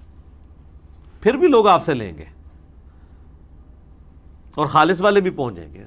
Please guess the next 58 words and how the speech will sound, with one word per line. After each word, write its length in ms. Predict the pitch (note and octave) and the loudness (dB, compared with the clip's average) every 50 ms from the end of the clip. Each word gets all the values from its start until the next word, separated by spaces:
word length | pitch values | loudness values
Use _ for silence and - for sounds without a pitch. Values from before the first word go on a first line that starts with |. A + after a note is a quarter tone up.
| - - - - - - - - - | -20 -20 -20 -20 -20 -20 -20 -20 -8
خالص 380 | - B2+ C#3 D#3 F#3+ G3+ D3+ C3+ | -2 0 0 2 0 0 0 0
دودھ 180 | F3+ G#3 G3+ | 0 0 2
تو 80 | G#3 A3 | 2 2
ایسی 260 | G3 F#3+ F#3+ G3 A3 | 2 2 0 -2 -6
چیز 180 | F#3 G#3 A3 A3+ | -8 -6 -4 -2
ہے 40 | A#3 | 0
لوگ 200 | A3 A3+ G#3 D#3+ | 0 0 0 0
گھروں 200 | E3 E3 E3 F3 | -2 -2 -2 -2
سے 100 | - G#3 | 0 0
آ 100 | F#3+ F#3 | 0 0
کے 100 | E3 E3+ | 0 -2
لے 120 | D3+ C#3 | -6 -6
کے 80 | A#2+ B2 | -8 -8
جاتے 260 | G#2+ F#2 - - A#2 | -10 -12 -14 -16 -20
ہیں۔ 80 | A2+ - - - - - - - - - - - - - - - - | -20 -20 -20 -20 -20 -20 -20 -20 -20 -20 -20 -20 -20 -20 -16 -8 -6
ہم 140 | C#3 D3 | -2 0
نے 100 | E3+ G#3 | 2 2
تو 100 | G#3 G#3+ | 2 4
ہی 120 | G#3+ A3+ A#3 | 2 2 4
دیکھا 240 | F#3+ G#3+ G3+ G#3+ A3+ | 2 2 2 2 0
ہے 60 | G#3 | 0
جن 140 | F#3 G3+ F#3+ | -2 -2 -2
کے 80 | G3+ | -2
پاس 180 | F#3+ G#3 G3+ C#3+ | -2 -2 -2 0
خالص 340 | E3 E3 F3 G3+ G3+ E3 D#3+ | 0 0 2 0 0 0 0
دودھ 180 | G3+ G3+ G3+ | 0 0 0
ہے 40 | A3 | 0
نا، 80 | G#3+ G#3+ | -2 -2
ان 140 | G3+ G3 | -2 -2
کو 220 | F#3 G#3 G#3 G#3 F#3+ | -2 -2 0 0 0
لوگوں 360 | E3 D#3 E3+ F3+ F#3+ G#3 A3 | 0 0 0 2 2 0 0
کو 100 | G3+ G#3+ | 0 0
بانٹنے 340 | F3 E3+ D#3+ D3 D#3 E3 F3 | 0 0 0 -2 -4 -6 -6
کی 100 | E3+ D#3 | -6 -4
ضرورت 180 | C#3+ D3+ D3+ | -4 -6 -6
نہیں 140 | C3 F3 G3+ | -6 -8 -8
پڑتی 360 | E3+ D#3 B2+ - - A#2 G2 | -8 -10 -10 -10 -12 -14 -14
ہے، 60 | F2+ D#2 - - - - - - - - - - - - - - - - - | -14 -16 -20 -20 -20 -20 -20 -20 -20 -20 -20 -20 -20 -20 -20 -20 -20 -16 -8
وہ 120 | D3 D3+ D3 | -8 -6 -2
کہیں 220 | D#3 F3 F#3 G#3 | 0 0 0 0
پہ 100 | G3 A#3+ | 0 -2
بھی 80 | A#3 A3 | -2 0
بیٹھے 280 | F3+ F#3+ F#3 G3 A3 | 0 0 2 2 0
ہو 40 | A3+ | 0
لوگ 160 | G3 F3+ F#3 | 0 0 0
وہاں 180 | E3 E3 D3+ C#3 | 0 -2 -4 -4
پہ 100 | A#2+ C#3 | -4 -8
پہنچ 240 | - C3 A#2+ G#2+ E2+ | -8 -8 -10 -10 -12
جاتے 240 | E2+ D#2 - - | -14 -18 -20 -20
ہیں۔ 80 | - - - - - - - - - - - - - - - - | -20 -20 -20 -20 -20 -20 -20 -20 -20 -20 -20 -20 -20 -20 -12 -6
تو 80 | - E3+ | -4 -2
یہ 240 | E3 E3 G3 G3+ | 2 2 2 2
ایک 120 | G3 G3 G3 | 2 -2 -4
سچائی 400 | - - D3 - E3+ D#3+ E3+ E3+ | -8 -10 -6 -2 -2 0 0 -2
کی 100 | F#3 G3+ | -4 -4
طاقت 360 | - E3+ D3 - D#3 C#3 - | -2 -2 -2 -2 -4 -8 -10
ہوتی 280 | G2+ F2 - E2+ - | -12 -14 -16 -20 -20
ہے، 60 | - | -20